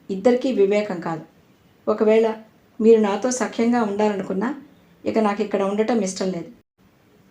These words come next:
నీ భృత్యుల వల్ల ఇలా జరుగుతుందని ముందే చెప్పాను నీకు. నా గౌరవం మంట కలిశాక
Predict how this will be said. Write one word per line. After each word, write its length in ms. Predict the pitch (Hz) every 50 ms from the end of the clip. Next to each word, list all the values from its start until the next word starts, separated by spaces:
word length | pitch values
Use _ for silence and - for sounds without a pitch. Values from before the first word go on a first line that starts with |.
| _ _ _ -
నీ 100 | 220 226
భృత్యుల 420 | 220 196 208 214 214 - 262 262
వల్ల 200 | 254 233 226 220
ఇలా 220 | 208 202 196 190 185
జరుగుతుందని 680 | 185 185 185 190 214 214 - 202 196 190 208 226 - - - - _ _ _ _ -
ముందే 200 | 214 226 240 262 254
చెప్పాను 400 | - 208 185 185 - 190 180 170
నీకు. 300 | 165 160 156 156 - - _ _ _ _ _ _ _ _ _ _ -
నా 120 | 202 202
గౌరవం 460 | 202 202 202 202 214 220 233 240 233
మంట 240 | 214 196 196 196 208
కలిశాక 460 | 214 - 196 196 - 196 190 190 -